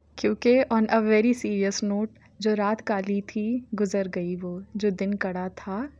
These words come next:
कट गया वो। मतलब जो भी एक तकलीफ़ दे आगाज़ था, जो भी चीज़ें थी, उसके बाद हम सितारा को देखते हैं ना, तो मुझे, मेरे कम अज़ कम दिल को सुकून मिलता है कि वो आगे बढ़ रही है। जो भी, अब जाहिर सी बात है,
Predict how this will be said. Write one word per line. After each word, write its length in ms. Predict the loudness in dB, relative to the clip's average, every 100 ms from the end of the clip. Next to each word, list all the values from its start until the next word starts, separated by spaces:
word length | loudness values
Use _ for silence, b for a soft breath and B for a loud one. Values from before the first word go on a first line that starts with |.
| -6
कट 200 | -2 0
गया 280 | 0 -4 -4
वो। 200 | -8 -10 -12 B B B B
मतलब 440 | 0 0 -2 -2 -2
जो 180 | 2 2
भी 140 | 4 0
एक 120 | 0
तकलीफ़ 400 | -2 0 0 0
दे 120 | 0
आगाज़ 480 | 0 0 -2 -2 -4 -6
था, 120 | -8
जो 200 | -6 -4
भी 100 | -4
चीज़ें 320 | -4 -6 -6 -6
थी, 120 | -4 -6
उसके 220 | -2 -2
बाद 280 | 0 0 0
हम 400 | 0 0 2 0
सितारा 400 | -2 -2 -2 0
को 100 | -2
देखते 260 | -2 -6
हैं 100 | -6
ना, 200 | -6 -8 -8
तो 80 | -4
मुझे, 260 | -2 0 0
मेरे 420 | 2 4 6 4
कम 180 | 2 -2
अज़ 120 | -2
कम 160 | -2
दिल 120 | -2 0
को 120 | -2
सुकून 380 | -2 -6 -2 -2
मिलता 260 | -2 -4
है 160 | -6 -4
कि 140 | -6
वो 200 | -6 -6
आगे 360 | -4 -4 -4 -4
बढ़ 200 | -2 -4
रही 260 | -4 -4 -6
है। 80 | -8 B B -8 0
जो 180 | 2
भी, 140 | 2 0
अब 220 | 0 0
जाहिर 200 | 2 2
सी 120 | 2
बात 160 | -2
है, 80 | 0